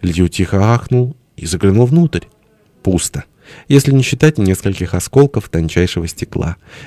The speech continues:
Никакого папирусного свитка, ни его частичек. Тибинг повернулся и взглянул на Лэнтона. Рядом с ним стояла Софи и целилась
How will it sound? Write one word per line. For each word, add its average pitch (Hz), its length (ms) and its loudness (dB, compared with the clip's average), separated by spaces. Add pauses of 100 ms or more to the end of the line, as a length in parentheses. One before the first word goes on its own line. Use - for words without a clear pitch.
(120)
Никакого 95 540 2
папирусного 87 640 -2
свитка, 110 500 -6 (320)
ни 110 280 4
его 123 260 4
частичек. - 800 -8 (260)
Тибинг 98 320 -2
повернулся 104 520 2
и 95 40 4
взглянул 95 400 2
на 110 160 4
Лэнтона. 123 480 0 (340)
Рядом 82 240 2
с - 120 -4
ним 82 120 0
стояла 82 320 0
Софи 120 500 -4
и 107 40 -2
целилась 117 580 -2